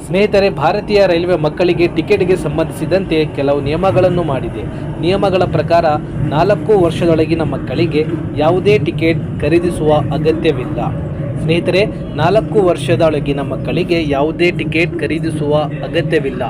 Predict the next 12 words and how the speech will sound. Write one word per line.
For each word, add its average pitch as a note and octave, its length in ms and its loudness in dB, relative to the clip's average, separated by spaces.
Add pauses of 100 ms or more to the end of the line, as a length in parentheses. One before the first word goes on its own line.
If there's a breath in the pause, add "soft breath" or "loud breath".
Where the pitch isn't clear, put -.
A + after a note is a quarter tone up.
(440 loud breath)
ನಾಲ್ಕು F#3 460 0
ವರ್ಷದೊಳಗಿನ D#3+ 560 0 (380)
ಮಕ್ಕಳು F3 440 2
ರೈಲಿನಲ್ಲಿ D#3 540 2
ಉಚಿತವಾಗಿ E3+ 760 0
ಪ್ರಯಾಣಿಸಬಹುದು. E3 1120 -2 (320)
ಇದು C#3+ 160 -4
ಒಂದು C#3+ 240 -4
ಶುಭ D3+ 260 0
ಸುದ್ದಿ B2+ 360 -4
ಅಂತ A#2 180 -8 (380 loud breath)
ಹೇಳಬಹುದು. A2+ 600 -4